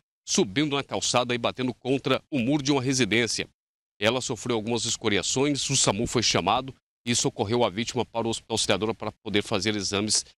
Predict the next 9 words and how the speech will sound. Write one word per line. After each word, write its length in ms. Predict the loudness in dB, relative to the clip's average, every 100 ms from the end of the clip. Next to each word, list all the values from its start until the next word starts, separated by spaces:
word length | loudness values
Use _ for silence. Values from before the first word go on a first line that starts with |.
| _ _ _ _ -4
complementares 720 | 0 2 0 -2 -4 -4 -4
ali 160 | -6
pra 120 | -4 -4
ver 120 | -4
se 100 | -2
não 140 | -4
tinha 160 | 0 0
nenhuma 240 | 0 -2
fratura. 580 | -2 -6 -6 -4 -2